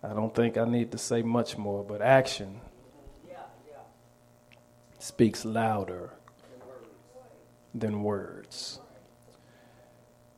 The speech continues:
The interesting aspect about the book of James is the Lord reveals to us that he is an intentional God. And whether you know it or not, God allows us to know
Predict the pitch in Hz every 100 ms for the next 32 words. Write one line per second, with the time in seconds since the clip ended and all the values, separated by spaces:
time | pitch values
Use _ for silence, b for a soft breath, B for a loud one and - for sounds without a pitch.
0 | - - - - - - - - - 143
1 | 160 - 160 143 147 147 139 127 127 123
2 | 131 127 117 127 120 107 113 107 107 110
3 | 120 117 147 156 135 120 120 127 123 -
4 | 127 113 101 104 - - - - - -
5 | - - b b b b 123 117 117 147
6 | 131 120 117 110 104 - 127 - 107 98
7 | 92 101 92 - - - - - - -
8 | - b b b b b - 117 113 139
9 | 135 135 135 123 139 135 123 113 113 113
10 | 117 120 127 123 117 123 123 123 120 120
11 | - 110 113 117 104 131